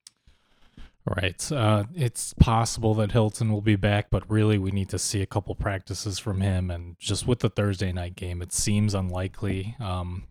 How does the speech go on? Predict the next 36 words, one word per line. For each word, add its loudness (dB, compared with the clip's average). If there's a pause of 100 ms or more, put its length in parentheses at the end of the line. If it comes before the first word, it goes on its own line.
(100)
but -2
even 4
without 2
Hilton 2
in 2
this -4
matchup, 0
I 2
like 0
Brissett -2
as -8
a -8
Q -8
B -6
two -2
streamer. 2
I, -2
I -2
think -2
he -4
would -2
have -4
Q -4
B -4
one 0
upside 2
if -4
Hilton 0
were 2
to 0
return, 0
uh, 0
but -4
again, -2
probably 0
unlikely. -6